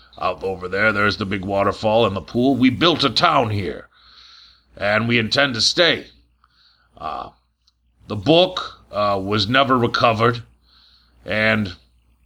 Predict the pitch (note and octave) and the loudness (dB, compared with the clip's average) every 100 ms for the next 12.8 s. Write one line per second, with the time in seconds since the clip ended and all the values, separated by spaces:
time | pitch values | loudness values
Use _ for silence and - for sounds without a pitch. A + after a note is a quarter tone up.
0 | _ - - D3+ C#3+ B2 C3+ C3+ B2+ G2+ | _ -20 -2 4 4 6 4 4 4 4
1 | A#2 B2 A#2+ A2+ B2+ A2 A2 F2+ G2 A2+ | 4 4 4 4 4 4 0 -2 0 0
2 | B2+ E2 F2 G#2 A2+ A#2+ A#2+ A#2 - - | 0 -2 -6 0 2 4 2 -2 -16 -20
3 | _ _ _ - G2+ C3+ C#3+ B2+ B2 B2+ | _ _ _ -6 2 4 6 2 2 2
4 | F#2+ C2+ - - _ _ _ - F#2+ G#2+ | 2 -2 -12 -20 _ _ _ -14 -4 0
5 | A2 G#2+ A#2 A#2 C3 C#3 C#3 C3+ G#2+ - | 0 2 2 2 4 6 6 4 -2 -8
6 | G#2 E2+ D#2+ F#2 A#2+ B2 - C#3+ C3 - | -8 -8 -8 -2 0 2 2 2 2 0
7 | - A2 A2+ - F2+ C#2+ - - - _ | -4 -2 -2 -2 -10 -10 -6 -4 -6 _
8 | _ _ _ _ _ _ - G2 A#2+ B2+ | _ _ _ _ _ _ -4 2 4 4
9 | A2 D3 C3 A2+ A2 F2 F#2+ F2+ D2+ - | 2 0 0 0 0 0 0 -2 -2 -2
10 | A2+ G#2+ - A2+ F#2+ D2+ D2 C#2+ _ _ | 0 0 0 2 2 -2 -10 -10 _ _
11 | _ _ _ _ _ - F#2+ A#2 A2 G#2 | _ _ _ _ _ -2 0 2 0 -2
12 | F#2+ - F2+ - - - - | 0 -2 -4 -8 -10 -12 -14